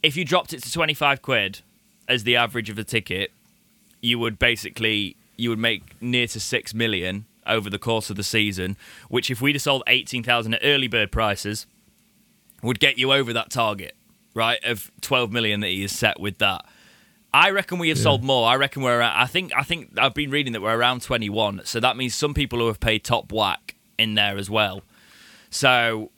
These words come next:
Speaker 1: if that is the case, he could lower it. We don't have to be charging. Wouldn't a full Hillsborough at twenty-five pound a, a ticket, you know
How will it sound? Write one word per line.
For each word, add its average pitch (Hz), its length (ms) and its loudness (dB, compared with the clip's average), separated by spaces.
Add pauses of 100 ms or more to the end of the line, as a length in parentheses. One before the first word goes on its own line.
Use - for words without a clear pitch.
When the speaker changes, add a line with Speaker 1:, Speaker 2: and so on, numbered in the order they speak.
(760)
Speaker 1:
if 151 140 0
that 180 220 2
is 151 160 -4
the 139 80 -6
case, 113 640 0 (600)
he 151 200 0
could 180 240 0
lower 160 280 2
it. 107 80 -2
We 139 120 0
don't 165 180 2
have 175 160 0
to 147 80 -12
be 151 80 -6
charging. 123 600 0 (1600)
Wouldn't 233 300 4
a 240 40 2
full 233 260 4
Hillsborough 185 560 0 (340)
at 131 160 2
twenty-five 147 540 2
pound 135 300 2
a, 113 200 -2
a 120 60 2
ticket, 98 500 -2 (400)
you 123 120 4
know 107 360 0